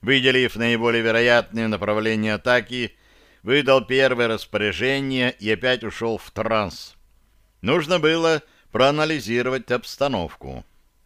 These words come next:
Счет. Транс. Раз. Что можно сделать? Осматриваю план здания и прилегающих территорий,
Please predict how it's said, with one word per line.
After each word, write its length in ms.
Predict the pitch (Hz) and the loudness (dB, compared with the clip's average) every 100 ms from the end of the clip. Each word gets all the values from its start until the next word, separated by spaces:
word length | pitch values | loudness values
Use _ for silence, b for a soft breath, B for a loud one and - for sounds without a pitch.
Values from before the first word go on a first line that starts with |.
| _ _ _ _ - | _ _ _ _ -16
Счет. 840 | - - - 131 123 - - _ _ _ _ - | -10 -2 2 2 2 -16 -20 _ _ _ _ -4
Транс. 580 | 123 139 98 - - - _ _ _ _ _ _ _ _ _ | 4 4 4 -6 -20 -20 _ _ _ _ _ _ _ _ _
Раз. 480 | 107 147 160 - - - | 0 4 4 2 -6 -14
Что 300 | - - 180 | -8 0 0
можно 340 | 175 151 160 | 2 -2 -4
сделать? 640 | 131 117 160 101 73 - - _ _ _ - | -8 -2 0 0 -2 -12 -20 _ _ _ -12
Осматриваю 600 | 95 113 117 113 127 120 | -10 0 2 2 0 -4
план 280 | 123 123 107 | -2 -2 -2
здания 500 | 80 123 131 131 123 | -2 2 2 0 -6
и 40 | |
прилегающих 800 | 92 113 110 107 120 107 117 - | -6 -4 -2 0 0 0 -8 -8
территорий, 600 | 107 98 110 120 131 | -6 -6 -2 -2 -2